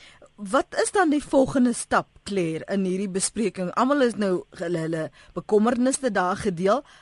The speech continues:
Wat is die aanduiding vanaf die portefeuljekomitee of ten minste van die nasionale,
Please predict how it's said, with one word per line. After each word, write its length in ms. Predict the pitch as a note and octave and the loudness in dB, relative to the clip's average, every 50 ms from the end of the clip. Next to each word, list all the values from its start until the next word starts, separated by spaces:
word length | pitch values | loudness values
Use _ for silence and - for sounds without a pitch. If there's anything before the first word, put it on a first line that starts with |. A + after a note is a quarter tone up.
| - _ | -20 _
Wat 420 | - D#3 D3 G3+ B3 - _ - - | -10 0 2 2 2 2 _ -10 -4
is 260 | - A#3+ A#3+ G3+ F#3+ | -2 -2 -2 -2 -4
die 120 | E3+ A3 - - | -6 -8 -6 -4
aanduiding 560 | - A3 B3 C4+ B3+ A#3+ A3 G3+ G3+ F#3+ F#3+ | 0 0 2 4 4 4 4 4 2 0 -2
vanaf 400 | - G3+ F3+ F3+ E3 E3 F3+ - | -2 -4 -4 -2 -2 -4 -6 -6
die 140 | D#3 D#3+ F3 | -6 -8 -8
portefeuljekomitee 880 | D#3 - F3 D#3+ - D#3 - - D4+ B3+ D4+ - C#4 B3+ B3+ - C#4 A#3 | -6 -6 -8 -8 -8 -10 -6 -4 -4 -4 -4 -4 -2 -2 -2 -2 -2 -2
of 140 | F3 G3+ F#3+ | -2 -2 0
ten 120 | - F#3+ | 0 0
minste 240 | F3 E3+ F3 - A#3+ | 0 0 0 -2 -2
van 80 | G#3+ G#3 | -2 -2
die 80 | F#3+ | -2
nasionale, 500 | F#3 E3+ E3 - E3+ D#3+ D#3+ D#3+ E3+ F3 | 0 -2 -2 -2 -4 -2 -2 -2 -2 -4